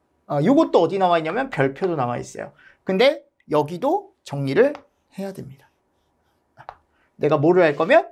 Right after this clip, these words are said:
합격할 거면. 어, 정리를 해야 됩니다. 최대한 심플하게라도. 어, 저기 특정 소방 대상물도 꼭 정리를 해야 되고, 소방용품도 최근에 나왔어요. 소방용품의 종류로서 옳지 않은 거 이런 식으로 이제 시험 문제가 나왔었으니까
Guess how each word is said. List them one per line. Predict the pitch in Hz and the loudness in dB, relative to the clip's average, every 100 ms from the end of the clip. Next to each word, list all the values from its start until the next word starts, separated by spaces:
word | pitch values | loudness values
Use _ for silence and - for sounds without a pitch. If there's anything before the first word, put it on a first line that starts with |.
| _ _ _ _ | _ _ _ _
합격할 | - 190 180 175 | -16 -14 -14 -16
거면. | - - - _ _ | -20 -20 -20 _ _
어, | - - _ | -18 -18 _
정리를 | 156 151 156 | -6 -2 0
해야 | 190 226 | 2 2
됩니다. | 156 143 - | 0 -10 -8
최대한 | - 233 202 | -2 2 2
심플하게라도. | 202 294 285 349 185 127 131 135 _ _ | 2 -8 -2 0 0 -2 -8 -14 _ _
어, | - - - - | -8 -8 -10 -14
저기 | - 170 | -4 -4
특정 | - - 330 | -2 -2 0
소방 | 302 269 | 2 2
대상물도 | 240 220 208 196 | 2 0 -2 -4
꼭 | 190 208 | -6 -6
정리를 | 147 131 143 | -6 -4 -2
해야 | 220 208 | -2 -2
되고, | - - - - - _ | -4 -8 -16 -20 -20 _
소방용품도 | 370 392 403 370 320 311 | 4 4 4 0 -4 -2
최근에 | 277 320 311 269 | 0 0 4 4
나왔어요. | 147 131 - 127 - | 4 2 -2 -4 -4
소방용품의 | - 269 277 277 254 240 220 | -6 0 0 0 -6 -6 -8
종류로서 | 208 170 175 175 170 - 175 | -6 -8 -4 -4 -4 0 2
옳지 | 139 151 - 170 | 2 -4 -2 0
않은 | 143 143 | 0 0
거 | 135 | 0
이런 | 143 | -2
식으로 | 143 139 | -4 -6
이제 | 123 | -6
시험 | 131 220 202 | -2 0 2
문제가 | 196 165 | 2 2
나왔었으니까 | 123 117 131 143 139 214 208 | 2 -2 -8 -10 0 2 2